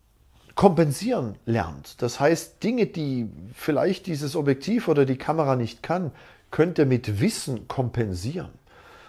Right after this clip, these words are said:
Und je mehr Wissen, desto besser wird das. Und das erspart euch auch den Kauf. Das heißt, ihr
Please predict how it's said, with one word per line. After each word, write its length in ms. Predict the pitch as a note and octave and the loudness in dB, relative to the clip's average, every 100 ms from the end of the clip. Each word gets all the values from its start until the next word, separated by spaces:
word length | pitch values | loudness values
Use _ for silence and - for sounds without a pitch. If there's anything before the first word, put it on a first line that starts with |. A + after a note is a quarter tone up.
| - | -2
Und 220 | B2+ A#2+ | 0 4
je 100 | C3 | 6
mehr 320 | C#3+ F#3+ D3+ A#3+ | 8 8 8 6
Wissen, 280 | C4+ E3+ | 2 0
desto 240 | D#3 D3 C3 | -2 2 2
besser 400 | F#3+ G#3 - C3 | 2 2 2 2
wird 160 | A3 | -2
das. 380 | - - - - - | -6 -12 -16 -18 -4
Und 180 | C3 B2+ | 0 4
das 200 | F#3+ - | 2 2
erspart 640 | D3 - - A2+ C3+ F#3+ | -2 -2 0 0 0 -2
euch 320 | G#2+ A3 - - | -2 -4 -2 2
auch 320 | B2+ F3+ - | 2 2 -4
den 260 | D#3 D#3+ | -4 -4
Kauf. 420 | D#3 - F4+ C#3 - | -6 -6 -4 -4 -2
Das 220 | C3 - | -2 4
heißt, 260 | D3 C#3+ | 4 4
ihr 140 | C#3 | 2